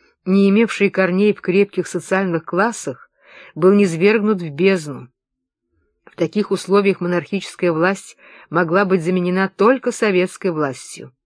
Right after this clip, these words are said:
Произошло страшное огрубение жизни, огрубение всего быта. Воцарился солдатско-народный стиль.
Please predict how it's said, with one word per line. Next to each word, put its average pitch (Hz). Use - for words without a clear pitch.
Произошло 190
страшное 254
огрубение 202
жизни, 147
огрубение 220
всего 220
быта. 165
Воцарился 196
солдатско-народный 180
стиль. -